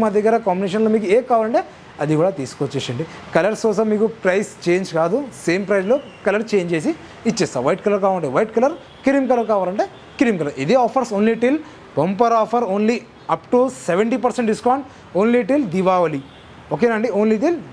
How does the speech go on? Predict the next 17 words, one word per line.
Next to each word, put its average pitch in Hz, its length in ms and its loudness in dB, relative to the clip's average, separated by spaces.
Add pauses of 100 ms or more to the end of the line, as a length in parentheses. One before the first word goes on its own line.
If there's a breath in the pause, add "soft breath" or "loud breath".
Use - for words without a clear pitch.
దీపావళికి 170 600 0
కోసం 247 220 -2 (160)
ఇది 226 100 2 (120)
offers 233 260 -2 (340 loud breath)
నడుస్తుంది 247 480 2
మా 190 140 0
దగ్గర. 180 200 2 (140)
So 233 80 0 (100)
hurry 160 240 0
up - 120 -4
చేయండి. 208 180 -2 (340 loud breath)
ఇది 202 140 2
అయితే 233 120 2 (120)
marketing 214 400 0
ప్రైస్లో 233 280 2
మీకు 220 200 -2
ఖచ్చితంగా 285 380 0